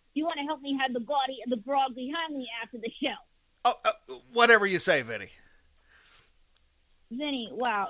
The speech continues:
Speaker 1: So what was your first magic trick? It was a feat of strength. Was this, um, a disappearing act? No, I got a seat on the New York City subway.
Speaker 2: <laughs>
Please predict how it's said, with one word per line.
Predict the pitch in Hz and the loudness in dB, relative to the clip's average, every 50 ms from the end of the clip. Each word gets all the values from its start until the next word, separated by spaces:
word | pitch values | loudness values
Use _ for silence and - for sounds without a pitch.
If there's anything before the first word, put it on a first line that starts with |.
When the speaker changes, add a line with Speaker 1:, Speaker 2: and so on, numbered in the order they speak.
| 226 233 - | -6 -6 -4
Speaker 1:
So | 294 285 | -4 -2
what | 285 320 349 - - | -2 -2 -2 -2 -4
was | 453 - - | -4 -4 -4
your | 349 349 | -6 -6
first | - 285 269 269 269 - | -6 -6 -6 -6 -6 -6
magic | 240 233 233 226 233 233 240 208 - | -4 -2 -2 -2 -4 -4 -6 -8 -8
trick? | - - 170 - - _ _ _ _ _ _ _ _ _ - | -10 -10 -10 -10 -12 _ _ _ _ _ _ _ _ _ -6
It | 285 285 | -6 -6
was | 254 247 | -6 -6
a | 277 247 - | -8 -8 -8
feat | - 311 339 247 | -8 -8 -8 -8
of | 220 208 _ _ | -8 -12 _ _
strength. | - 294 320 285 214 - _ _ _ _ _ _ _ - | -8 -6 -6 -6 -6 -10 _ _ _ _ _ _ _ -6
Was | 214 233 214 | -6 -6 -2
this, | 240 269 262 269 - | -2 -2 -2 -2 0
um, | 262 233 226 214 214 208 | 0 0 0 0 -4 -6
a | - 214 | -6 -8
disappearing | 202 226 226 - 208 202 - 220 202 208 220 233 240 247 | -8 -8 -6 -8 -8 -6 -2 -2 -2 -2 -2 -2 -2 -2
act? | 247 262 269 269 - _ _ _ _ _ _ _ - | -2 -4 -4 -6 -10 _ _ _ _ _ _ _ -10
No, | - 339 381 320 233 175 - - | -6 -4 -2 -2 -4 -4 -6 -6
I | 262 | -4
got | 233 262 247 240 | -2 -2 -2 -4
a | 254 233 - - | -4 -8 -6 -6
seat | 262 247 254 | -4 -2 0
on | 262 262 | 0 0
the | 285 | 0
New | 269 254 233 | 0 0 0
York | 226 240 254 247 - - | 0 -2 -2 -2 -4 -8
City | 311 294 302 285 - - 403 | -8 -8 -8 -8 -4 -2 0
subway. | 370 339 226 208 233 190 - - _ _ _ _ _ _ _ _ _ - | 0 0 -2 -4 -8 -10 -12 -16 _ _ _ _ _ _ _ _ _ -18
Speaker 2:
<laughs> | - - - - - 180 - - _ - 147 - _ | -16 -16 -16 -10 -10 -10 -10 -8 _ -12 -12 -12 _